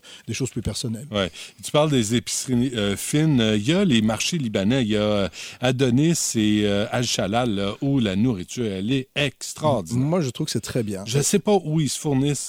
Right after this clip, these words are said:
Speaker 2: euh,
Speaker 1: Moi non
Speaker 2: mais
Speaker 1: plus, j'ai essayé de savoir parce que c'est, c'est, il y a aussi, il y a, bon, il y a une question de prix, hein. C'est pas t-, c'est, c'est très bon marché en plus, hein.
Speaker 2: En
Speaker 1: Je veux dire,
Speaker 2: plus,
Speaker 1: la
Speaker 2: ouais.
Speaker 1: viande, la viande halal est, est très bon marché.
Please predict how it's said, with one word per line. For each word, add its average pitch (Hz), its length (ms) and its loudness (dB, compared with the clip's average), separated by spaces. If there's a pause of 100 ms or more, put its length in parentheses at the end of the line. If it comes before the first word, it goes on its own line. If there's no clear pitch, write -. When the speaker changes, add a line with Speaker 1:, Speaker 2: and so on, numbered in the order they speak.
Speaker 2:
euh, 113 160 4
Speaker 1:
Moi 165 100 10
non 175 140 8
Speaker 2:
mais 143 60 2
Speaker 1:
plus, 190 260 4
j'ai 143 140 4
essayé 143 300 2
de - 40 -4
savoir 147 320 0
parce - 140 -4
que 135 100 -2
c'est, 123 220 -2
c'est, 123 300 0
il 131 60 -2
y 135 60 2
a 131 60 2
aussi, 196 200 -2 (140)
il 147 40 -4
y - 20 4
a, 139 40 2
bon, 120 200 -6 (360)
il 139 60 -8
y 143 40 2
a - 20 4
une 135 40 0
question 151 280 -4
de 127 40 -4
prix, 120 300 -4
hein. 104 120 -10
C'est - 140 -6
pas 160 120 -2
t-, - 120 -12
c'est, 113 140 -4 (120)
c'est 117 160 -4
très - 140 -2
bon 127 140 -6
marché 127 320 -6
en 110 60 -10
plus, - 340 -8
hein. 107 80 -8
Speaker 2:
En 90 80 -2
Speaker 1:
Je 95 80 -4
veux 113 60 2
dire, 123 80 0
Speaker 2:
plus, 120 60 -2
Speaker 1:
la 123 60 -2
Speaker 2:
ouais. 101 60 -2
Speaker 1:
viande, 139 180 -2 (120)
la 120 120 -8
viande 123 240 -2
halal 117 280 -4
est, 95 180 -8
est 95 60 -10
très - 160 -8
bon 110 120 -6
marché. 101 280 -6